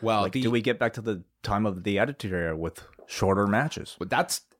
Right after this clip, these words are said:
Speaker 1: that to me is where I thought w-, when I'm hearing about this of not wanting to do them during commercial breaks,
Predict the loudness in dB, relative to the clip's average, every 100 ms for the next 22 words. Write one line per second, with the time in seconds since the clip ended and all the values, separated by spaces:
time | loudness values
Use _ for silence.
0 | -6 -2 0 2 2 4 2 2 2 2
1 | 0 0 -4 0 0 2 0 -10 -14 -8
2 | -4 -2 -2 -4 -4 2 4 4 2 0
3 | -2 -2 -2 0 -2 0 2 2 2 0
4 | 0 -2 -2 -4 -4 -4 -4 -2 -2 2
5 | 0 0 -4 -6